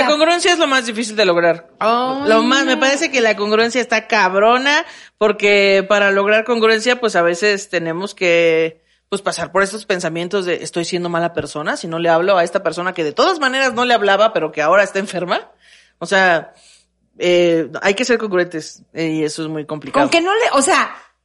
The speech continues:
Speaker 1: no es necesario que le digas que, que comparte su dolor o ofrecerle ayuda. Si es una persona que toda la vida no te ha caído bien y que consideras un pendejo, con
Speaker 2: No
Speaker 1: que
Speaker 2: escribas nada.
Speaker 1: no escribas nada.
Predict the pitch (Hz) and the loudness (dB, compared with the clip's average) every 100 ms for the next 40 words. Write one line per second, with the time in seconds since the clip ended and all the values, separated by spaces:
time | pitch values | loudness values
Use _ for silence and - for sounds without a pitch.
0 | _ _ - 247 311 339 359 440 440 330 | _ _ -10 -2 2 2 2 -4 -4 -2
1 | 311 262 269 381 - _ _ _ 220 208 | 0 0 0 -2 -4 _ _ _ -6 -6
2 | 202 240 240 285 - - - 180 - _ | -8 -10 -4 -4 -4 -10 -12 -16 -16 _
3 | _ _ _ 208 202 196 190 208 170 - | _ _ _ -6 -4 -4 -6 -8 -8 -2
4 | 202 190 214 226 185 185 208 247 - 220 | -2 -2 -4 -2 0 2 4 4 0 0
5 | 220 196 202 190 214 208 190 185 180 147 | 2 0 -4 -8 -8 -6 -6 -6 -8 -8
6 | - _ _ _ _ _ - 269 285 392 | -14 _ _ _ _ _ -12 -6 -6 -2
7 | 311 233 214 240 233 220 220 220 214 196 | -2 -2 -4 -4 -4 -6 -2 2 2 2
8 | 202 196 185 - 202 208 220 233 254 220 | 0 -2 -4 -8 -12 -8 -6 -6 -6 -2
9 | 208 208 196 196 202 202 - 170 165 170 | -2 -2 -4 -4 -6 -8 -10 -8 -6 0
10 | 196 208 208 175 160 165 165 285 - _ | 0 0 -4 -4 -4 -4 -2 -4 -4 _
11 | _ _ 156 202 220 254 254 262 277 302 | _ _ -8 -6 -2 0 0 0 -2 -4
12 | 254 277 - 302 294 320 311 208 | -4 -8 -8 -8 -8 -10 -10 -12